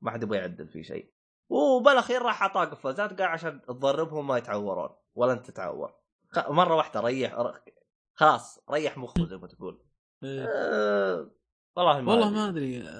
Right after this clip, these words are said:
Speaker 2: المشكلة صراحة إلى حد ما هم الناس فيها شوي، آه، ال-، لازم إن معيارهم
Speaker 1: شوف.
Speaker 2: يرتفع. الفكر للأسف الس-، بالوقت هذا تدنى يعني.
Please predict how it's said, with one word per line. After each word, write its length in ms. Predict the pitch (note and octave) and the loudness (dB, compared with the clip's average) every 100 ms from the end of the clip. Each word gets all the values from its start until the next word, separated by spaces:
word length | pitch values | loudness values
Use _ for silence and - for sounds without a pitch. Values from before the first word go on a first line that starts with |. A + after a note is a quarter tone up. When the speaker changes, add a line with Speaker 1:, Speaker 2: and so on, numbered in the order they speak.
| C#3 D3+ | -10 -4
Speaker 2:
المشكلة 680 | F3+ F#3 F3+ F#3+ F#3+ F#3 | -2 0 2 2 2 0
صراحة 320 | E3+ F3+ D#3 E3+ | 2 2 2 2
إلى 100 | E3 | 0
حد 220 | D#3+ D#3+ | -2 0
ما 280 | F3+ D#3+ E3+ | 0 0 0
هم 240 | D3+ C3+ | -2 -4
الناس 340 | C#3 D#3 C#3 | 0 0 0
فيها 200 | - C3 | 0 0
شوي، 600 | A#2+ - B2 A2 G#2+ A2+ A#2 | -2 0 0 0 -6 -12 -14
آه، 580 | - B2 - - - _ _ _ C#3+ | -16 -18 -20 -20 -20 _ _ _ 0
ال-، 640 | C#3+ C#3 C#3 C3+ C3 C3 | 2 2 2 -2 -2 4
لازم 320 | D#3 D3 D3 | 4 4 -4
إن 140 | C#3+ | -4
معيارهم 260 | C#3+ D3+ C#3 | 0 0 2
Speaker 1:
شوف. 220 | D3 C#3 | 2 2
Speaker 2:
يرتفع. 400 | A#2 A#2 A#2 - _ _ _ D#3+ | 0 -10 -14 -20 _ _ _ -10
الفكر 720 | D#3 D#3 E3+ - D#3+ B2+ B2+ | -4 -2 0 0 -2 -2 -4
للأسف 400 | C#3+ D#3 D3 C3+ | -2 -2 -6 -8
الس-، 200 | - D#3+ | -10 -8
بالوقت 460 | C#3+ C#3 D3 - | -10 -4 -4 0
هذا 400 | D#3 D3 D3+ - _ _ - - D3+ C#3+ C#3 C3+ B2 A#2+ | 0 0 -4 -8 _ _ -20 -20 -8 -6 -6 -6 -8 -6
تدنى 360 | - D#3 D#3+ B2+ | 4 6 6 4
يعني. 280 | A2 G#2+ | -8 -12